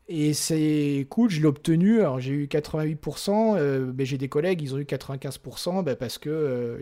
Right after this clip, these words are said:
ils ont vingt-trois ans, et ils ont un cerveau de vingt-trois ans, et ils ont une capacité de travail que moi, j'ai pas forcément à quarante-cinq ans. Mais j'ai eu beaucoup de plaisir à le faire, j'ai appris plein de choses et tout ça. Euh, et en même temps, bah, quand, euh, ils ont vu que j'obtenais le truc, ils m'ont dit, « Ah, oh, putain, euh, waouh,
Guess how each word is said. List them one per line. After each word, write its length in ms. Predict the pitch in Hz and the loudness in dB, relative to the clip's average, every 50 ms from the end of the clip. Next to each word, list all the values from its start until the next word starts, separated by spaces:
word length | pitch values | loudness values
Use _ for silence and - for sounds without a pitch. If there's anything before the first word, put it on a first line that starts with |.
| - | -10
ils 160 | - 123 135 | -10 -8 -8
ont 60 | 135 123 | -6 -4
vingt-trois 480 | 135 139 139 - - 139 131 131 143 | -4 -4 -6 -6 -6 -6 -4 -2 0
ans, 160 | 170 180 185 | 0 0 0
et 60 | 170 143 | 0 -2
ils 140 | 131 127 | -2 -4
ont 60 | 135 135 | -4 -4
un 60 | 131 | -4
cerveau 240 | - - 143 143 143 | -4 -4 -2 -2 -2
de 80 | 127 | -2
vingt-trois 420 | 139 139 131 - - 127 123 123 147 | -4 -6 -6 -6 -8 -8 -6 -4 -4
ans, 220 | 160 170 180 175 | -2 -2 -2 -2
et 100 | 151 131 | -2 -4
ils 420 | 127 127 123 127 123 123 123 120 | -4 -4 -6 -6 -6 -8 -8 -8
ont 40 | 127 | -8
une 80 | 127 127 | -8 -8
capacité 440 | - 127 - 139 135 - - - 143 | -8 -8 -6 -6 -8 -8 -10 -12 -12
de 60 | - | -12
travail 380 | - - - 131 139 156 156 | -12 -10 -8 -6 -6 -6 -6
que 100 | - - | -8 -8
moi, 160 | 131 127 143 143 | -8 -6 -6 -8
j'ai 140 | 127 117 | -8 -8
pas 140 | 110 - 123 | -10 -12 -12
forcément 440 | - - 120 - - - 131 135 135 | -12 -12 -12 -12 -10 -10 -8 -8 -10
à 60 | 131 | -10
quarante-cinq 480 | - 131 123 120 120 - - 123 - - | -10 -10 -10 -10 -10 -10 -12 -12 -10 -8
ans. 140 | 185 208 - - - - - - - - - - _ | -8 -10 -10 -14 -20 -20 -20 -20 -20 -20 -20 -18 _
Mais 120 | - 147 147 | -6 -4 -2
j'ai 100 | 143 165 | 0 2
eu 40 | 170 | 2
beaucoup 220 | 175 196 - 240 | 2 2 2 0
de 60 | 202 | 0
plaisir 340 | - - 226 202 185 214 190 | 0 2 0 2 2 2 0
à 40 | 185 | 0
le 80 | 175 | -2
faire, 320 | - - - 185 190 208 196 | -4 -4 -2 -2 0 -2 -2
j'ai 80 | - | -4
appris 160 | 151 - - 151 | -6 -8 -10 -12
plein 240 | - - 202 190 | -12 -8 -6 -6
de 60 | 190 180 | -4 -4
choses 580 | - - 208 180 180 190 190 185 190 190 170 | -4 -2 0 2 4 4 4 4 2 0 -2
et 40 | 151 | -6
tout 140 | - - 147 | -8 -8 -8
ça. 320 | - - 170 180 220 240 - - - - - - - - _ _ - | -4 -2 -2 -2 -2 -4 -10 -14 -20 -20 -20 -20 -20 -20 _ _ -6
Euh, 240 | 170 151 151 151 151 | -2 0 0 2 2
et 180 | 156 151 156 | 2 2 2
en 60 | 160 160 | 0 0
même 160 | 160 165 160 | 0 0 2
temps, 180 | - 214 226 | 4 4 4
bah, 220 | 220 180 156 151 147 | 6 4 4 4 2
quand, 280 | - 180 175 170 165 | 2 2 4 4 6
euh, 140 | 156 151 156 | 6 6 6
ils 180 | 151 165 151 165 | 4 4 2 2
ont 40 | 170 | 2
vu 180 | 156 180 190 | 2 0 0
que 140 | 156 - 160 | 0 0 0
j'obtenais 400 | 143 156 143 - - 160 151 143 | 2 0 0 0 0 0 0 0
le 80 | 139 139 | -2 -4
truc, 280 | - - 220 214 - - | -4 -4 -4 -4 -4 -4
ils 20 | |
m'ont 60 | 151 147 | -4 -4
dit, « 120 | 151 156 | -2 -2
Ah, 120 | 175 233 226 | -4 -4 -4
oh, 120 | 202 143 123 | -6 -6 -8
putain, 280 | - - - 196 208 185 | -12 -10 -8 -6 -6 -4
euh, 180 | 143 127 123 123 | -6 -6 -8 -8
waouh, 340 | 135 160 170 160 123 123 | -8 -6 -6 -6 -6 -8